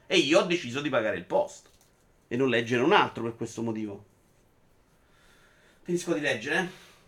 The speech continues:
"L'avete sentito di quando un P R di Sony disse a Serino tipo un anno prima che si sarebbe chiamata P S Vita? E lui non lo riportò perché non si fidava.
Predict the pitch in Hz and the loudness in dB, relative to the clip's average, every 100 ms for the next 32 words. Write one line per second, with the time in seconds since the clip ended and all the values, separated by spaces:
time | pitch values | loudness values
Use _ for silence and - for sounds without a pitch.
0 | _ _ - 190 240 269 262 254 247 - | _ _ -2 -2 -2 -4 -6 -6 -10 -12
1 | 240 233 180 147 139 143 135 131 135 135 | -14 -10 -8 -8 -8 -4 -4 -4 -4 -6
2 | 139 180 160 147 147 190 165 151 180 180 | -4 -2 -2 -4 -2 -2 -2 -4 -4 -2
3 | 160 147 151 - 151 - - 165 165 165 | -2 -4 -8 -8 -8 -8 -6 -6 -4 -4
4 | 143 143 151 156 151 165 156 139 131 139 | -6 -8 -4 -4 -2 -2 -4 -6 -12 -10
5 | 151 139 131 143 156 147 143 143 - 143 | -10 -10 -10 -6 -6 -6 -8 -12 -12 -12
6 | 131 110 123 190 - _ - _ _ - | -12 -8 -8 -8 -14 _ -20 _ _ -12
7 | 131 151 135 127 127 143 165 - 135 127 | -8 -6 -4 -4 -4 -6 -8 -4 -6 -6
8 | 131 127 120 - 117 117 104 98 107 | -8 -10 -10 -12 -16 -10 -6 -4 -6